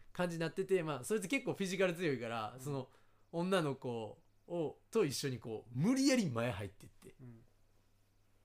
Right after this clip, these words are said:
Speaker 1: で、その、女の子がじーって見てる中、そいつはだからもう、なんていうの、まあ、初デートやし、ちょっと、やっぱ、小ボケしてさ、
Speaker 2: うん。
Speaker 1: 笑わせたいみたいなんが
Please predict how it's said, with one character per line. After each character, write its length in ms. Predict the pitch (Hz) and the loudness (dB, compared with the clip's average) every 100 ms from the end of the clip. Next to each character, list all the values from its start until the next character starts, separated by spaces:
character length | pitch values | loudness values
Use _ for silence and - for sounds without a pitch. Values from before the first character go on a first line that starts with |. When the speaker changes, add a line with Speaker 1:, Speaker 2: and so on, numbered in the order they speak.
| _ _ - | _ _ -10
Speaker 1:
で、 360 | 170 202 117 - _ _ _ _ _ _ _ | 2 4 2 -4 _ _ _ _ _ _ _
そ 160 | - 139 | -8 -2
の、 280 | 127 113 104 | -2 -4 -8
女 260 | 143 147 147 | -4 0 2
の 80 | 127 | 0
子 80 | |
が 80 | 117 | -2
じ 160 | 110 127 | -4 -4
ー 40 | |
っ 20 | 123 | -4
て 80 | |
見 100 | 120 | -6
て 80 | 117 | -4
る 60 | 123 | -4
中、 500 | 113 151 151 117 104 _ _ _ _ _ _ | -2 -2 0 -2 -4 _ _ _ _ _ _
そ 140 | - 113 | -12 -10
い 40 | |
つ 100 | - | -8
は 80 | 113 | -8
だ 80 | 107 | -6
か 80 | |
ら 60 | 104 | -8
も 160 | 113 123 | -8 -10
う、 80 | - 135 | -10 -4
な 140 | 139 | -2
ん 60 | 185 | -2
て 100 | 131 | -4
い 40 | |
う 40 | |
の、 60 | 107 | -4
ま 80 | 123 | -4
あ、 20 | |
初 240 | 151 254 320 | 0 0 2
デ 160 | 311 | 0
ー 40 | 156 | 0
ト 60 | |
や 60 | 117 | -6
し、 140 | 104 | -8
ち 80 | 202 | -6
ょ 20 | |
っ 40 | 202 | -6
と、 200 | 107 - _ _ _ - | -8 -12 _ _ _ -12
や 80 | 139 | -10
っ 20 | |
ぱ、 180 | 120 - _ _ - | -8 -10 _ _ -2
小 140 | 262 | -2
ボ 180 | 262 262 | 0 -4
ケ 380 | - 240 233 226 | -4 -2 -2 -2
し 140 | - | -2
て 100 | 143 | -4
さ、 320 | - 110 107 - | -6 -10 -12 -6
Speaker 2:
う 40 | |
ん。 40 | |
Speaker 1:
笑 180 | 151 208 | 2 4
わ 80 | 202 | 4
せ 120 | 208 | 0
た 100 | 151 | -4
い 60 | 113 | -6
み 100 | 113 | -6
た 100 | 110 | -10
い 60 | 107 | -10
な 80 | 107 | -10
ん 100 | 107 | -12
が 200 | 107 | -14